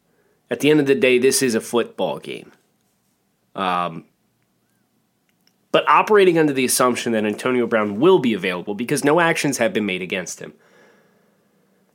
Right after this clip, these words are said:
It's not the number one wide receiver in New England that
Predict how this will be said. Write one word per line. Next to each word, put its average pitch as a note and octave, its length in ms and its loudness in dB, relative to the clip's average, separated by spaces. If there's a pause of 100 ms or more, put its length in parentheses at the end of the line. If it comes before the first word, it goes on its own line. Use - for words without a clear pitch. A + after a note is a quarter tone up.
(600)
It's F3+ 220 2
not A3+ 400 2
the D#3+ 180 0
number D#3 300 4
one B2+ 320 2
wide A2+ 240 0
receiver G2+ 480 -4
in F#2 40 -6
New F#2+ 140 -4
England F#2+ 300 -6
that - 180 -8